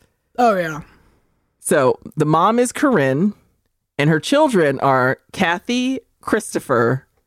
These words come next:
Speaker 2: Corey, and Carrie. And Corey and
Speaker 1: Mm.
Speaker 2: Carrie are twins, a boy and a girl.
Speaker 1: Mm-hmm.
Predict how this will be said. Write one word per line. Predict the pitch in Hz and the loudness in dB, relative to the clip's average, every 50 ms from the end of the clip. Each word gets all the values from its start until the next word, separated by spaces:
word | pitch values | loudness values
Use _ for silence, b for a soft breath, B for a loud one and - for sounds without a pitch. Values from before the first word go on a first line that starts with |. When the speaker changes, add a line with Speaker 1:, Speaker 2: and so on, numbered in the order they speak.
| _ _ _ _ _ _ _ _ _ _ _ _ _ _ | _ _ _ _ _ _ _ _ _ _ _ _ _ _
Speaker 2:
Corey, | - - 214 190 185 185 185 185 185 175 - | -2 0 2 2 2 2 2 2 0 0 0
and | - 151 147 | -2 -4 -4
Carrie. | - - 135 127 - 57 57 - - - - _ - | -4 -4 -2 -2 -2 -2 -4 -6 -8 -10 -12 _ -4
And | 127 131 | -4 -2
Corey | - - 143 135 135 147 | 0 0 2 2 2 2
and | 170 175 | 2 0
Speaker 1:
Mm. | - | 0
Speaker 2:
Carrie | 202 180 185 190 190 202 | 0 0 2 2 2 2
are | 214 | 2
twins, | 214 - - - - - - - - - _ _ _ _ _ _ _ _ | 0 -2 -8 -8 -8 -10 -12 -12 -16 -18 _ _ _ _ _ _ _ _
a | - | -6
boy | 127 123 156 131 - | 0 0 2 2 2
and | 170 160 | 2 2
a | |
girl. | 170 170 165 | 0 0 0
Speaker 1:
Mm-hmm. | 180 170 165 - | 0 -2 -4 -6